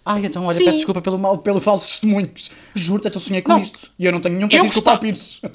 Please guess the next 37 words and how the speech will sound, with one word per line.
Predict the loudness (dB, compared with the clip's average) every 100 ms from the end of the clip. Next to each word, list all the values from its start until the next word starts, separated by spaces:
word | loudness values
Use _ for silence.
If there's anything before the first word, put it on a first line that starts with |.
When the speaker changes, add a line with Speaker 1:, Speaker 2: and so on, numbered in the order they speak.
| -4
Speaker 1:
<laughs> |
Speaker 2:
eu, | 2 2 4
é | 2 4
normal, | 4 6 4 4
tu | -2
sonhas | 0 0 4
se |
ele | 2
fosse | 2 -2 2
gay. | 4 4 2
Eu |
também | 2 0
gostava, | 0 0 0 2 -2 0
Speaker 1:
Não, | 2 4
Speaker 2:
sem | 4
Speaker 1:
não, |
não, | 2
Speaker 2:
dúvida, | 2
Speaker 1:
não, | 0
Speaker 2:
mas | 0
Speaker 1:
desculpa, | -2 -2 -2
Speaker 2:
não. |
Speaker 1:
mas | -2 -2
eu |
ne-, | -4 -4
nem | -4
me | -2
faz | -4
assim | -4 -6
muita | -6 -4 -4
Speaker 2:
Não. |
Speaker 1:
diferença. | -4 -4 -8 -12 -18 _ _ _ _ _ -12
Speaker 2:
Não, | -6 -4
não, | -4
não, | -4
nada | -4 -6
disso. | -12